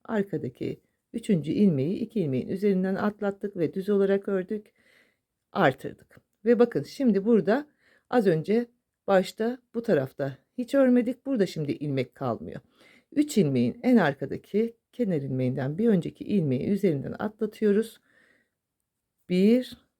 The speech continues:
ve iki tane düz örüyoruz. Bir artırıyoruz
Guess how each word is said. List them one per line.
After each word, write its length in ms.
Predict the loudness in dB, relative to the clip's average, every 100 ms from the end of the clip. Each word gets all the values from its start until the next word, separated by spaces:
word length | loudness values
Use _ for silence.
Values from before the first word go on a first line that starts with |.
| _ _ _ _ _
ve 200 | -10 -10 _ _ -10
iki 240 | -10 -4
tane 380 | 0 4 4 2
düz 140 | 0
örüyoruz. 440 | 0 2 -2 -4 _
Bir 120 | -2 0
artırıyoruz 760 | 0 -2 -2 0 2 0 -8